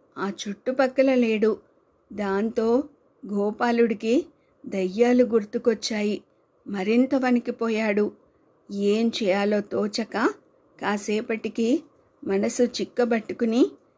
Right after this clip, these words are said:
జోగయ్యను పట్టుకుని కుదిపి లేపబోయాడు. జోగయ్యకి మెలకువ రాలేదు.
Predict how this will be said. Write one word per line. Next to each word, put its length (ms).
జోగయ్యను 640
పట్టుకుని 560
కుదిపి 560
లేపబోయాడు. 960
జోగయ్యకి 760
మెలకువ 480
రాలేదు. 580